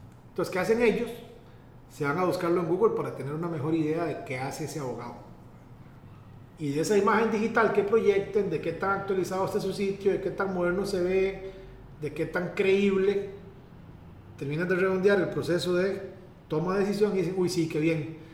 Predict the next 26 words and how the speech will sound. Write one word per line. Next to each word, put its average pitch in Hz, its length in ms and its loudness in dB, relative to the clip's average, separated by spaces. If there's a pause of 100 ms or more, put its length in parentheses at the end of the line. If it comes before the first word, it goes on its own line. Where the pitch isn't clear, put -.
(260)
El 139 60 -10
que 135 80 -2
estaba 156 200 2
buscando 170 420 4
se 135 140 0
ve 143 80 4
formal, 165 440 2
se 147 100 2
ve 147 120 4
confiable, 170 460 2
se 147 80 0
ve 156 100 0
que 208 140 2
sabe". 160 300 6 (1200)
Por 175 180 2
un 180 160 0
tema 208 320 4
de 170 100 4
solamente 196 760 2
lo 185 120 0
que 147 100 -6
hablamos 165 240 -2
en 202 80 2
algún 175 140 0
momento 185 400 0
de, 156 160 2